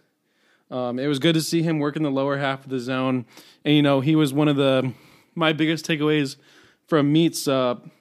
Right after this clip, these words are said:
opening press conference that Friday was, you know, I asked about Bryce, and I, you know, just, I just asked him, "Wh-, how good can Bryce be when he's on?" And, you know,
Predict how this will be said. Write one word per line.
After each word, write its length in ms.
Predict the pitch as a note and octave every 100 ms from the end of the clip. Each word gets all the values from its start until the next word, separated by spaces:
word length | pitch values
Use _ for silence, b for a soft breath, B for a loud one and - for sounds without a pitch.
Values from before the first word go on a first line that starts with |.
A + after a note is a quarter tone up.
| -
opening 340 | D3+ D3+ C#3
press 220 | C3+ D3+
conference 380 | - C#3+ C3+ C3+
that 220 | C3+ B2
Friday 420 | - C3+ C3+ C3 B2+
was, 340 | B2 A#2+ - B B B B
you 100 | C#3
know, 140 | C3+ B2+
I 140 | C3+
asked 320 | C#3 D3 -
about 380 | C3+ C#3 C3+ C3+
Bryce, 480 | C3+ C3 C3 C3 -
and 140 | B2+
I, 120 | A#2 A#2+
you 180 | A#2+
know, 100 | A#2+
just, 220 | A#2 C3+ C3
I 100 | C#3
just 200 | C3 C#3+
asked 320 | C3 B2 -
him, 180 | C3 A#2+ B B B B B _ -
"Wh-, 200 | D3 D#3
how 180 | E3 F3
good 300 | C#3+ D#3+ D3
can 300 | - D3+ C#3
Bryce 280 | B2+ C3+ C3+
be 220 | C#3+ C3+
when 120 | C#3+
he's 160 | C#3 B2
on?" 300 | B2 C3 B2
And, 100 | B2
you 60 |
know, 380 | B2 B2+ B2